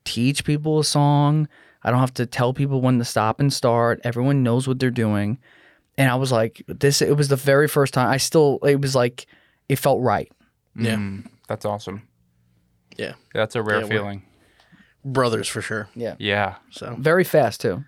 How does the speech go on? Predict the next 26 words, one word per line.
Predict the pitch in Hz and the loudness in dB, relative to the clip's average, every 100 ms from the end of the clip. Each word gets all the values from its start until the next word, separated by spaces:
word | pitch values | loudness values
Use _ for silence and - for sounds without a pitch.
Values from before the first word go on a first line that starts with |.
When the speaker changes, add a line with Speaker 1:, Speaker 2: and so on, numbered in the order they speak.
| _ _ | _ _
Speaker 3:
Yeah. | 107 139 | -2 0
Speaker 1:
And, | 131 | 0
you | 143 | 2
know, | 147 | 4
like, | 139 139 | 4 4
he's | 196 185 | 2 2
known | 156 | 2
Tommy | 139 139 131 | 2 2 2
a | 120 | 2
long | 113 117 | 0 -2
time, | 143 190 | 0 0
right? | 101 117 | 0 0
Speaker 2:
Yeah. | 120 | 0
Speaker 1:
And | 113 76 - 156 _ _ _ _ _ _ _ - | -4 -8 -14 -20 _ _ _ _ _ _ _ -2
Speaker 2:
Yeah, | 160 143 | 0 2
I've | 147 | 0
known | 131 | -2
Tommy | - 139 131 | -2 -2 -2
since | 117 - 110 98 - - _ | -2 -4 -4 -4 -8 -10 _
<sighs> | - - - - _ _ _ _ | -18 -16 -16 -18 _ _ _ _
eleventh | 104 107 113 113 - | -8 -6 -4 -6 -6
grade. | 101 107 120 - _ _ _ _ _ _ | -4 -4 -6 -14 _ _ _ _ _ _
Speaker 3:
Wow. | 95 104 104 101 92 | -4 -2 -2 -2 -4
Speaker 2:
So | 107 107 | -4 -4
that's, | 113 - | -4 -6
like, | 107 | -10